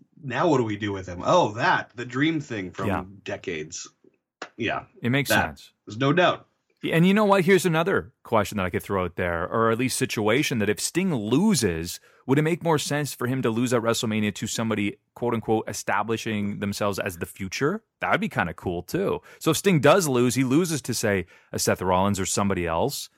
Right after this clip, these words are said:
Speaker 2: in that situation.
Speaker 1: Exactly. Why are we still building up Triple H
Speaker 2: I
Speaker 1: at
Speaker 2: don't
Speaker 1: that
Speaker 2: know.
Speaker 1: time?
Speaker 2: I don't know.
Speaker 1: It's absurd.
Speaker 2: <laughs> And final
Speaker 1: Get
Speaker 2: question
Speaker 1: out of
Speaker 2: for
Speaker 1: it.
Speaker 2: you, Corey. Where do you rank Sting as one of the all-time greats?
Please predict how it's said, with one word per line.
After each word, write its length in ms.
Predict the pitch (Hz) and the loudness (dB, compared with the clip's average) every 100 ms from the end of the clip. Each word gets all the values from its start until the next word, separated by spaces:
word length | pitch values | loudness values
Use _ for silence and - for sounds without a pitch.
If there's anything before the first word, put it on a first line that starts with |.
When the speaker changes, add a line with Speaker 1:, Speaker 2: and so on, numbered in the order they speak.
| _ - | _ -2
Speaker 2:
in 80 | |
that 160 | 90 90 | -2 0
situation. 560 | - 139 101 113 - 190 | -2 2 4 4 4 0
Speaker 1:
Exactly. 240 | 107 - _ _ _ - | 0 -6 _ _ _ -6
Why 140 | 135 | -2
are 40 | 202 | 0
we 100 | 208 | -2
still 200 | 226 190 | -4 0
building 320 | 196 208 208 | 0 2 -2
up 120 | 202 | -2
Triple 320 | - 208 214 | -6 -8 -2
H 200 | 226 233 | -2 0
Speaker 2:
I 60 | 180 | -2
Speaker 1:
at 40 | |
Speaker 2:
don't 80 | 180 | 2
Speaker 1:
that 240 | 190 185 | 2 2
Speaker 2:
know. 80 | 196 | 0
Speaker 1:
time? 300 | 190 170 120 _ | 2 0 -4 _
Speaker 2:
I 140 | - 82 | -12 -6
don't 160 | 87 90 | -4 -2
know. 100 | 78 | -4
Speaker 1:
It's 100 | - | 0
absurd. 560 | 269 254 247 247 170 - - | 2 4 4 2 0 -6 -6
Speaker 2:
<laughs> 400 | 120 - - 127 - - - - - - | -6 -6 -10 -10 -12 -20 -20 -20 -12 -2
And 180 | 127 | -2
final 260 | 127 180 190 | 4 6 6
Speaker 1:
Get 60 | 147 | 6
Speaker 2:
question 280 | 170 139 | 6 6
Speaker 1:
out 20 | 131 | 0
of 60 | |
Speaker 2:
for 80 | 151 | 2
Speaker 1:
it. 40 | |
Speaker 2:
you, 140 | 147 143 | 2 2
Corey. 340 | 135 131 135 | 2 4 4
Where 220 | 127 139 180 | 4 4 4
do 60 | |
you 80 | 196 | 2
rank 280 | 170 160 156 | 2 2 0
Sting 380 | - - 143 143 | -4 2 2 2
as 100 | 117 | -2
one 120 | 120 127 | -2 0
of 40 | |
the 100 | 117 | 2
all-time 360 | 113 101 107 98 | 2 2 -2 0
greats? 520 | 95 80 67 - | -2 -4 -8 -16